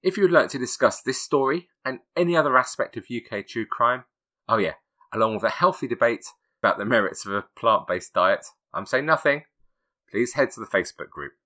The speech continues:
And to support the show and listen to the twenty-five full-length bonus episodes and other exclusive content, please head to patreon dot com slash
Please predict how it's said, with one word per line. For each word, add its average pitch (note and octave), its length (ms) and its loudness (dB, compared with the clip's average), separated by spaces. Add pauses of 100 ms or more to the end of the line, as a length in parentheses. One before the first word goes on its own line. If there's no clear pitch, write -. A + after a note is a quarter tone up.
(800)
And - 120 -4
to A2 80 -10
support - 320 0
the - 60 -8
show F3+ 420 4
and A2+ 220 2
listen A2+ 300 -6
to A#2 120 -8
the G2+ 120 -4
twenty-five D#3 800 -2
full-length F#3+ 400 2
bonus B2+ 300 -4
episodes B2+ 640 -4 (280)
and A#2+ 120 -8 (120)
other F3 240 4
exclusive G#2+ 540 -6
content, C3 540 -4 (640)
please - 240 0
head D#3 220 0
to A#2 120 -4
patreon C3 580 -2
dot - 140 -2 (140)
com C3+ 360 0
slash G#2 480 -2